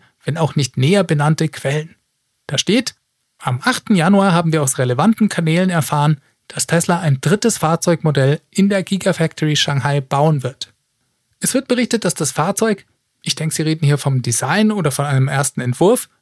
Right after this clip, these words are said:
"bereits September zweitausendzwanzig die interne Freigabe erhalten habe.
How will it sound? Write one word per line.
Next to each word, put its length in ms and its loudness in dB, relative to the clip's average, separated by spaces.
"bereits 360 -2
September 640 -2
zweitausendzwanzig 1080 -2
die 100 -2
interne 420 2
Freigabe 580 -4
erhalten 460 0
habe. 340 0